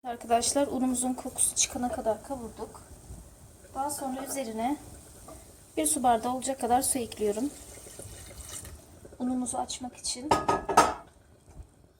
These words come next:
öncelikle bu kadar su yeterli. Hemen unumuzu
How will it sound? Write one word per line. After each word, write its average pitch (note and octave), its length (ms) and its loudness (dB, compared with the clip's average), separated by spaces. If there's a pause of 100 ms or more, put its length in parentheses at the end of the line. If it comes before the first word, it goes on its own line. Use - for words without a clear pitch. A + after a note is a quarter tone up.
(220)
öncelikle A#3 760 -2 (340)
bu B3 100 -10
kadar G#3+ 320 4
su - 200 -2
yeterli. A3 760 2 (1040)
Hemen A#3 420 0
unumuzu A3+ 600 0